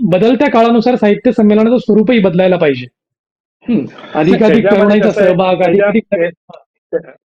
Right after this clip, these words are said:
Speaker 2: त्याच्यामध्ये कसं आहे, आम्हाला जास्त त्याच्यामध्ये हस्तक्षेप करता येत नाही, कारण कसं आहे, ते तीन दिवसाचं जे नियोजन आहे, ते महामंडळाचा अधिकार आहे, आमचा अधिकार तो नाहीये त्याच्यामध्ये. आमचं, आमची जी काय मर्यादा आहे, ते नियोजनामध्ये आहे.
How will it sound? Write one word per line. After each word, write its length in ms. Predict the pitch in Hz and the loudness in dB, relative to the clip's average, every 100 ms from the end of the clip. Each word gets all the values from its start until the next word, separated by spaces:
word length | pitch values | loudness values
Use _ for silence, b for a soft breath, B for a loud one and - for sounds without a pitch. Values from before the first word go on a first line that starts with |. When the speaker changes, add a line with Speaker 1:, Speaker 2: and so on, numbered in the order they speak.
| _ | _
Speaker 2:
त्याच्यामध्ये 560 | 151 147 180 185 185 190 | -6 -2 -4 -4 -6 -4
कसं 240 | 180 180 | -4 -4
आहे, 100 | 170 | -4
आम्हाला 600 | 175 147 147 156 165 180 | -4 -8 -12 -10 -6 -6
जास्त 440 | 170 165 160 - 175 175 175 _ | -4 -6 -8 -12 -8 -8 -8 _
त्याच्यामध्ये 520 | 160 151 165 170 170 | -8 -6 -8 -8 -4
हस्तक्षेप 760 | 175 165 139 - 165 170 170 165 | -4 -4 -12 -12 -14 -8 -10 -6
करता 300 | 156 156 165 | -8 -6 -6
येत 160 | 165 170 | -8 -8
नाही, 180 | 170 | -10
कारण 240 | 165 160 165 | -6 -4 -4
कसं 400 | 170 170 151 165 | -4 -6 -4 -2
आहे, 100 | 160 | -2
ते 120 | 165 | -6
तीन 300 | 165 156 175 | -6 -6 -4
दिवसाचं 440 | 170 165 170 165 | -4 -4 -6 -6
जे 140 | 165 170 | -6 -6
नियोजन 460 | 160 160 160 165 | -6 -6 -6 -6
आहे, 220 | 156 139 143 | -8 -8 -8
ते 160 | 160 | -6
महामंडळाचा 680 | 156 139 156 156 156 156 151 | -6 -6 -6 -2 -2 0 -4
अधिकार 340 | 139 135 135 | -4 -8 -6
आहे, 80 | 143 | -6
आमचा 320 | 135 131 156 | -8 -6 -6
अधिकार 320 | 143 151 147 | -4 -4 -6
तो 140 | 143 143 | -4 -6
नाहीये 240 | 127 120 | -6 -8
त्याच्यामध्ये. 460 | 120 117 117 117 113 _ _ _ _ _ _ _ - | -8 -10 -12 -12 -14 _ _ _ _ _ _ _ -18
आमचं, 420 | 120 127 - 170 165 _ | -8 -6 -2 -4 -4 _
आमची 320 | 135 135 147 | -16 -14 -14
जी 140 | 170 165 | -12 -8
काय 160 | 170 | -8
मर्यादा 400 | 165 156 160 160 | -6 -6 -4 -4
आहे, 280 | 160 139 143 | -6 -6 -8
ते 160 | 147 156 | -8 -10
नियोजनामध्ये 720 | 151 156 156 160 156 151 147 | -6 -6 -4 -6 -4 -4 -4
आहे. 260 | 120 107 | -6 -10